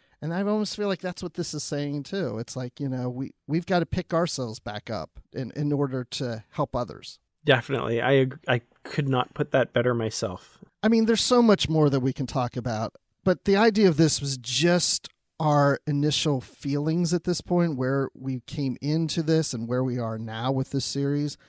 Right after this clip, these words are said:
Speaker 1: And as the series develops, at least this season for sure, when we get past episode ten, we'll go into probably more greater detail and really examine some of the characters individually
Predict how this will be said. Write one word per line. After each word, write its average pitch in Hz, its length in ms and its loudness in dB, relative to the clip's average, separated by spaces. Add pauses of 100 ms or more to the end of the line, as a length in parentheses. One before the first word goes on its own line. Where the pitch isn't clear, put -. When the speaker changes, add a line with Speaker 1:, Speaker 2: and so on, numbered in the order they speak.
(500)
Speaker 1:
And 170 100 -2
as 175 200 2
the 160 200 0
series 170 560 2
develops, 139 540 0
at 110 80 -6
least 147 260 -4
this 143 140 -2
season 131 480 -4
for 123 160 -8
sure, 113 400 -4
when 123 220 -4
we 139 100 -4
get 147 220 -4 (120)
past 127 400 -6
episode 127 500 -6
ten, 127 480 -2 (600)
we'll 165 160 4
go 165 240 6
into 143 180 -4
probably 139 300 0
more 127 240 -2
greater 131 360 -2
detail 123 640 -4
and 123 180 -6 (320)
really 156 300 2
examine 127 540 -4
some 127 240 -4
of 123 80 -6
the 127 60 -6
characters 127 600 -6
individually 120 1200 -6